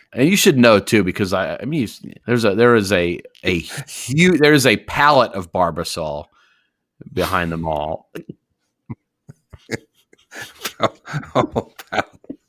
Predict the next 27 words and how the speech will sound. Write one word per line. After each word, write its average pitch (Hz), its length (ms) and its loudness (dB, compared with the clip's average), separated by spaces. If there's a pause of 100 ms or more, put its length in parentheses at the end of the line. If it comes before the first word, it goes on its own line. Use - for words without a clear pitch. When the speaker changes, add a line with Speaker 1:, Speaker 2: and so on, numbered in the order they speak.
(3750)
Speaker 2:
Good 90 100 -4
old 123 260 4
Barbasol. 80 840 -4 (280)
Speaker 1:
It's 127 120 -6
so 208 140 4
weird. 156 220 6
It's 120 120 0
like, 113 320 0 (280)
"Hair 170 240 2
Pie 185 200 2
Be 160 120 2
Gone" 127 280 6
sponsored 117 580 -2
by 92 140 -2
Schick. - 460 -10 (180)
You 110 140 -8
should 117 220 -6
know. 110 420 0 (180)
You 110 180 -6
should 95 280 -6
know. 87 460 -4 (100)
Speaker 2:
Should 156 380 2
know. 73 320 -12 (160)
Speaker 1:
What's 98 240 -4
going 78 320 -4
down. 73 280 -12
So 69 300 -10